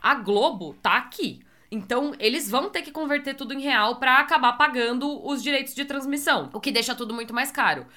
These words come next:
Se alguém como a H B O Max, ou a Netflix, ou até Prime Video decidirem comprar esses direitos, é dólar pra dólar. E por mais que seja caro, sim,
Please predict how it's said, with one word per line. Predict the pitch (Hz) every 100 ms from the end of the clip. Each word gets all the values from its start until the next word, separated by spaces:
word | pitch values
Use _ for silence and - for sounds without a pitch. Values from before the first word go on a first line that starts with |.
| - -
Se | - - 294
alguém | 415 381 254 202 170
como | 170 220 185 175
a | 175
H | 190 214
B | 208
O | 196
Max, | 190 175 170 - - -
ou | 202 202
a | 208
Netflix, | 202 196 - 202 190 190 -
ou | 220
até | 220 247
Prime | 277 302 269 240
Video | 185 202 175
decidirem | 175 190 196 208 262
comprar | 285 220 190 180
esses | 185 185
direitos, | 151 160 208 285 170 - - - -
é | 240
dólar | 214 247 254
pra | 254 277
dólar. | 302 277 214 143 -
E | 254
por | 254 294
mais | 285 349
que | -
seja | 403 - 220 196
caro, | 190 220 214 233 165
sim, | - 220 269 269